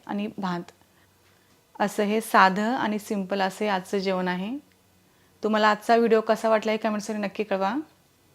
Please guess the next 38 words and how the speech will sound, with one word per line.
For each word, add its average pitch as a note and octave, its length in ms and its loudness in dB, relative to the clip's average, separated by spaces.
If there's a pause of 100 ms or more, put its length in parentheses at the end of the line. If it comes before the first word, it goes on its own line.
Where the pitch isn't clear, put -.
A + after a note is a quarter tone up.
(200)
व्हिडिओला A3 380 6
लाईक G#3+ 260 2
आणि A#3 120 -4
शेअर A3 220 0
करायला G#3 360 0
विसरायचं A3 540 0
नाही F#3+ 220 -2
आहे. A3+ 200 -4 (600)
तसेच A3+ 400 4
आपल्या A3 300 -2
Cook A3+ 280 -6
with B3 140 0
मौर्या A3 280 2
चॅनल G#3+ 260 -4
जर G#3 100 -2
का G#3 80 -4
तुम्ही G#3+ 320 -6
अजूनही A3 380 0
सबस्क्राईब G#3+ 440 -4
केलं G#3 160 -6
नसेल, G3+ 340 -6
तर F#3+ 60 -4
प्लीज A#3 360 0
एकदा G#3 340 -2 (160)
सबस्क्राईब G#3 380 -4
करा. G#3 280 -4 (720)
बाजूला G3+ 720 4
बेल G#3+ 200 4
आयकॉन A3 300 2
देखील A3 220 0
दिला G3+ 160 4
आहे, F#3+ 80 2
त्यालाही G#3 300 0
प्रेस G#3+ 300 -2
करा, F#3+ 280 -6 (200)
जेणेकरून G#3 460 -2
तुम्हाला G#3+ 440 -2 (520)
माझा G#3 520 0